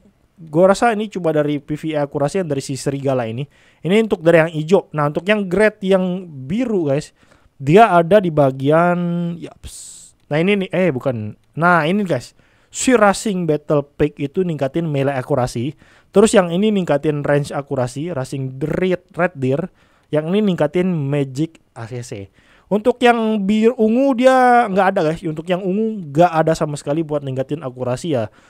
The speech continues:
Bukan berarti jelek, guys, ya. Bukan berarti mon ungu ini jelek. Ya bagus,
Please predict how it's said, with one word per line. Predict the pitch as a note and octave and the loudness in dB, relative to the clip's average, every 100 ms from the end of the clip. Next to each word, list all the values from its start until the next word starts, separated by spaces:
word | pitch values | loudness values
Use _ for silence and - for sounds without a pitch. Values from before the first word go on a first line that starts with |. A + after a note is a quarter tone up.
| _ | _
Bukan | D#3 G3 G3+ | -4 0 2
berarti | F#3 F3+ F#3 | 0 -2 -6
jelek, | D#3 G3 A3+ - | -2 0 0 -4
guys, | A2+ | -8
ya. | B2+ - | -8 -8
Bukan | C#3 - D#3 | -8 -6 -4
berarti | C#3 C3+ F#3+ | -6 -6 -8
mon | E3 C#3 C#3 | -6 -6 -8
ungu | F#3+ C#3 C3 C#3 | -10 -10 -8 -8
ini | F3 | -8
jelek. | D3 B2+ B2 _ _ _ _ | -6 -6 -6 _ _ _ _
Ya | G#3+ | 0
bagus, | C4+ A3 G#3+ | 0 0 -2